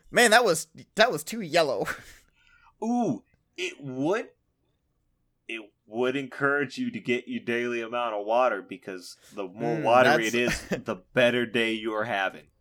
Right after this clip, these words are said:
Speaker 1: Plus, you would also wanna wash your mouth out after all that piss. <laughs>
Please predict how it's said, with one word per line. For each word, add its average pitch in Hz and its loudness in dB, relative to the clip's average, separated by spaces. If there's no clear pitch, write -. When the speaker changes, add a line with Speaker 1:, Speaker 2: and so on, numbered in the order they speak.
Speaker 1:
Plus, 226 2
you 196 0
would 180 2
also 196 2
wanna 160 0
wash 143 0
your 139 -6
mouth 131 -2
out 117 0
after 120 -2
all 120 -2
that 113 -4
piss. - -6
<laughs> - -20